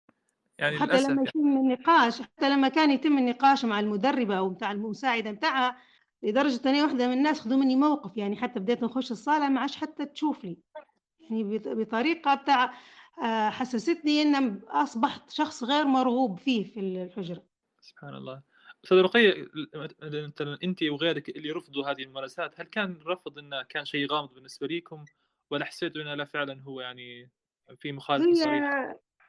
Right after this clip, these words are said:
Speaker 2: زي ما قال الأستاذ أنس، هم يتدرجوا معاك. لما
Speaker 1: مم.
Speaker 2: هو إحنا قعدنا لمدة سنة تقريبًا أونلاين.
Speaker 1: أوه.
Speaker 2: وبعدين تم،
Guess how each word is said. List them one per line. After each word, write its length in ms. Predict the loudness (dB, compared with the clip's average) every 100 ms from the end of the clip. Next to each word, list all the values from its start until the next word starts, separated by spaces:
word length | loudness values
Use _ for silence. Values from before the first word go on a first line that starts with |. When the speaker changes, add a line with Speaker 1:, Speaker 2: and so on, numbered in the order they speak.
| _
Speaker 2:
زي 220 | -4 2 4
ما 120 | 4
قال 380 | 4 4 4 2
الأستاذ 380 | 0 0 0
أنس، 340 | 2 2 2 4
هم 160 | 4
يتدرجوا 540 | 4 2 2 2 2 2
معاك. 500 | 2 2 0 -6 _ _ _ _ 0
لما 360 | 4 6 6
Speaker 1:
مم. 160 | 4 2
Speaker 2:
هو 140 | 2
إحنا 380 | 2 0 2 4
قعدنا 240 | 4 4
لمدة 480 | 2 2 2 0 -4
سنة 340 | -2 0 2 0
تقريبًا 580 | -2 -4 -2 0 0
أونلاين. 440 | 0 0 2 0 -4 _ _ _ _ -10
Speaker 1:
أوه. 220 | -6 -4
Speaker 2:
وبعدين 400 | -2 0 0 -2
تم، 360 | -2 4 6